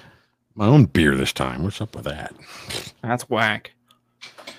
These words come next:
Speaker 1: Thought I had her fucking trained.
Speaker 2: Damn, <laughs> boomer humor. That's, uh, that's crazy.
Speaker 1: I'm just saying, you know, if, if,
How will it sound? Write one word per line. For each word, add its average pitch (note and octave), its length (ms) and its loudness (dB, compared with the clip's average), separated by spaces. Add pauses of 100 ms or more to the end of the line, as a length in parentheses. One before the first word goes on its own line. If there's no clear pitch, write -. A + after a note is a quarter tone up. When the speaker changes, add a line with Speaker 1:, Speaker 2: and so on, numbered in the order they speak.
(600)
Speaker 1:
Thought A2 140 4
I G2+ 60 4
had E2 220 2
her G2 100 -2
fucking F#2 360 -2
trained. C3+ 500 0 (1900)
Speaker 2:
Damn, B2+ 420 0 (120)
<laughs> - 20 -
boomer D#3 440 4
humor. B2 360 2 (2000)
That's, C#3+ 280 -6
uh, C3 360 -2 (100)
that's E3 100 -14
crazy. C#3+ 380 0 (1000)
Speaker 1:
I'm E3 120 6
just E3+ 160 6
saying, A2+ 320 6
you F#2+ 100 8
know, F#2 260 6
if, - 200 2
if, - 320 0